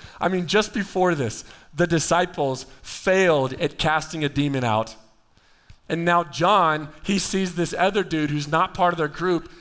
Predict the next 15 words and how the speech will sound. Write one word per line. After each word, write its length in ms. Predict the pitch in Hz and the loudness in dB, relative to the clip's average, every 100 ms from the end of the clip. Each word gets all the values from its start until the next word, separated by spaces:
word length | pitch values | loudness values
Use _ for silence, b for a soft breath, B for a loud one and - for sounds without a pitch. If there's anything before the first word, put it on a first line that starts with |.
| B B B | B B B
effectively, 880 | 160 160 - 202 208 208 175 190 185 | 0 0 2 0 2 -2 0 0 0
successfully 840 | 180 156 - 208 196 - 190 180 170 B B - | -2 -2 2 2 0 -2 0 0 0 B B -4
cast 340 | 208 233 226 | 0 2 0
a 60 | 214 | -6
demon 320 | 180 202 208 | -6 -2 0
out 160 | 185 180 | 0 0
in 0 | |
somebody 280 | 190 180 208 | -2 2 4
else, 380 | 220 196 - - _ b b b b b b b | 4 2 -4 -18 _ b b b b b b b
and 140 | 185 185 | 0 2
he's, 240 | 208 190 | 2 2
like, 220 | 208 190 - | 2 2 2
upset 400 | 196 - 240 254 | 0 2 2 4
about 340 | 196 185 143 | 4 2 2
it. 80 | 113 | -2